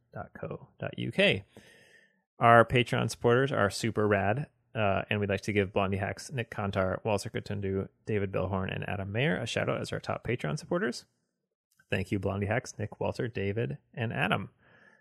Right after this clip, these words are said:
Uh, if you'd like to join them in the League of Patreon supporter badasses, just go to patreon dot com slash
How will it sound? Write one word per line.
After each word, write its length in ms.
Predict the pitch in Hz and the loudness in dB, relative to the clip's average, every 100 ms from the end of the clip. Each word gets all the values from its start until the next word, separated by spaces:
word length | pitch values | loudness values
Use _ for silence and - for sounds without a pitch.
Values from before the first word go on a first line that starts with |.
| _ | _
Uh, 200 | - 101 101 | -2 -2 0
if 100 | 104 | 2
you'd 80 | |
like 120 | 101 101 | 2 0
to 80 | |
join 260 | 98 95 101 | 0 0 2
them 100 | 104 | 0
in 60 | 104 | -2
the 80 | 95 | -2
League 180 | 101 | -2
of 100 | - | -4
Patreon 360 | - 95 95 92 | -4 -4 -4 -4
supporter 260 | - 98 98 | -4 -2 0
badasses, 560 | 110 123 113 120 107 | 0 0 0 -2 -4
just 260 | - 107 - | -6 -8 -4
go 140 | 82 | -6
to 140 | - - | -6 -8
patreon 460 | - - 131 117 | -6 -2 -2 0
dot 160 | 95 - | -2 -2
com 400 | - 101 101 101 | -4 -2 -2 -4
slash 440 | - 95 90 - | -4 -2 -2 -6